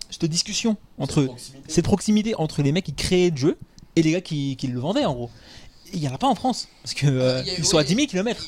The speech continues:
Speaker 3: il y a eu un seul, un seul, euh, éditeur, euh, constructeur, euh, de jeux d'arcade en France, hein, et il est pas resté en vie très longtemps, hein.
Speaker 1: C'est celui qui a fait de bannière ?
Speaker 3: Oui.
Speaker 1: Hmm.
Speaker 3: Vodomaton, je crois, un, un nom très bizarre
Speaker 1: Hmm.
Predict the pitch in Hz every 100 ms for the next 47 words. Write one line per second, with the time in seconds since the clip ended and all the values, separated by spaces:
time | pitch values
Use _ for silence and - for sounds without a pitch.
0 | - 175 185 208 180 - 220 202 156 170
1 | - 202 180 160 151 147 143 143 139 143
2 | 139 139 - - 151 151 170 175 165 147
3 | 135 - 151 - - - 160 156 143 135
4 | 120 117 113 135 139 139 139 135 - 151
5 | 143 - 190 160 151 - - - 107 123
6 | 123 123 120 107 107 110 - 117 131 -
7 | 147 139 139 143 147 143 170 180 156 165
8 | - - - 156 156 156 139 139 247 -
9 | 165 185 165 - - - - _ - 139
10 | 135 151 170 185 180 175 175 180 170 147
11 | - 143 135 139 135 127 117 92 85 135
12 | 151 160 - 170 151 135 110 - 156